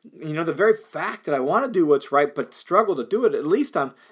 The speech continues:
acknowledging that, that what the law said is good. So now, no longer am I the one doing it,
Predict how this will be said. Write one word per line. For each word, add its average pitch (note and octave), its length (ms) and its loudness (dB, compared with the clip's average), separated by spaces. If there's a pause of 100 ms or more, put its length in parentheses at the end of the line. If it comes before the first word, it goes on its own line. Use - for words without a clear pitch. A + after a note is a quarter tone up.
acknowledging C#3+ 640 -4
that, C#3 300 -6
that C#3 140 -2
what C3+ 120 -2
the C3 80 -6
law C#3 240 0
said D#3 240 -4
is A#2+ 160 -6
good. G3 360 2 (400)
So F#3 200 2
now, G#3 340 2
no E3 160 0
longer G3 420 4
am D#3+ 140 -4
I F#3+ 320 2
the A3 160 6
one F#3+ 280 0
doing C#3+ 360 -4
it, F2+ 160 -16